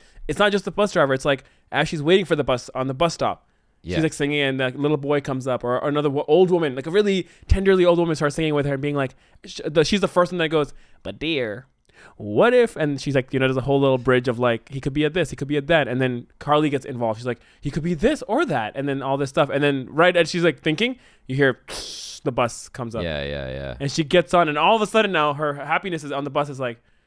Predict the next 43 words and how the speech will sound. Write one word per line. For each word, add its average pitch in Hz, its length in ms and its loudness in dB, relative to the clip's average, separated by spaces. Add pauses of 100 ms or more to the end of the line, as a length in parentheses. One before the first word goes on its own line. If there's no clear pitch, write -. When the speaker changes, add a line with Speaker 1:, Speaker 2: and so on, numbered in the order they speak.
(640)
Speaker 1:
like, 139 220 -8
scary, 156 360 2
and 131 80 0
she - 80 -12
sits 185 240 -2
down, 160 360 2
and 139 120 -4
another 156 360 0 (420)
scary 185 380 4
guy 160 180 4
sitting 139 220 -2
next 120 180 -4
to 120 80 -8
her, 117 160 -4
or, 131 180 0
like, 127 100 -4
another 151 220 2
guy 135 140 2
s-, 123 160 -6
whatever 143 320 0
sitting 117 220 -8
next 104 160 -10
to 110 60 -14
her, 110 180 -10 (260)
and, 127 280 -6
uh, 120 320 -2
they 151 220 0
start 143 180 0
singing 139 200 -4
back 127 200 0
and 113 100 -10
forth 110 300 -8
about 101 240 -10
it, - 100 -20
you 117 100 -14
know? 123 180 -12 (440)
Speaker 2:
Yeah. 165 260 -8 (280)
Speaker 1:
Like, 160 380 0
yeah, 117 340 -6 (340)
that's 170 180 0
a 175 40 -10
cool 143 180 -6
idea. 113 360 -6